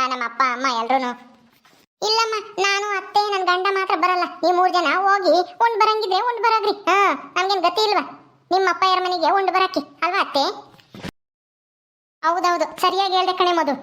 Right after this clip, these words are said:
ಹಾ, ನಾವುನು ಇಷ್ಟವಷ್ಟು ದುಡಿತೀವಿ. ನನ್ ಮಗನೂನು ಎಗ್ ರೈಸ್ ಅಂಗಡಿ ಹಾಕವ್ನೆ.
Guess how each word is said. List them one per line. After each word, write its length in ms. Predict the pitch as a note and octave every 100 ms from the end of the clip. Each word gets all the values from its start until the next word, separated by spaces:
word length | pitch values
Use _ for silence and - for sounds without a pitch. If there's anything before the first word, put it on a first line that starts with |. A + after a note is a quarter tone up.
| C#4
ಹಾ, 100 | D#4+ D#4+ A3 - - _ _ _ _ _ -
ನಾವುನು 320 | D4 D#4+ E4+ E4+
ಇಷ್ಟವಷ್ಟು 440 | F4 E4+ F4 D4+
ದುಡಿತೀವಿ. 360 | D#4+ F4+ D#4+ D4+ - D4
ನನ್ 180 | D4
ಮಗನೂನು 460 | D4 D#4 D#4+ D#4 D4
ಎಗ್ 100 | D4+
ರೈಸ್ 200 | D#4 D4+
ಅಂಗಡಿ 180 | C4+ C4
ಹಾಕವ್ನೆ. 420 | C4 C4+ C4